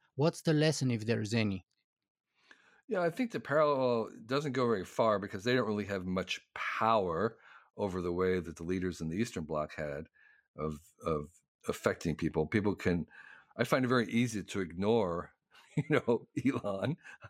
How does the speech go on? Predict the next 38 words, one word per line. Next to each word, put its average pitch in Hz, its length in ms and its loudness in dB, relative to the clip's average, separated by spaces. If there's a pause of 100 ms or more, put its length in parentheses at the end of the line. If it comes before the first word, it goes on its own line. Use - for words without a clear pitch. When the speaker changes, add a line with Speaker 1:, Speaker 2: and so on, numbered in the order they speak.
(320)
Speaker 2:
I 147 80 2
don't 143 160 2
have 123 200 0
to, 113 160 -2 (360)
I 113 80 0
don't 135 180 2
know, 113 200 4
like, 107 320 -2
you 123 60 0
know, 95 260 0 (420)
he 139 100 0
may 151 100 4
have 147 160 2
crazy 135 380 2
ideas 123 400 0
now. 104 120 -2
The 123 140 0
new 180 320 4
Elon, 101 320 -2
there 147 120 4
was 170 120 0
the 147 80 -2
old 180 320 2
Elon 120 400 2
and 117 100 2
then 123 200 2
there's 110 140 0
a 107 60 -2
new 135 220 2 (100)
Elon. 92 280 -6
Something 156 260 -2
happened 117 380 -2
in 92 80 -8
between. 95 440 -4 (520)
The 123 60 -8
old 175 200 4
Elon 123 400 2
actually 104 480 -4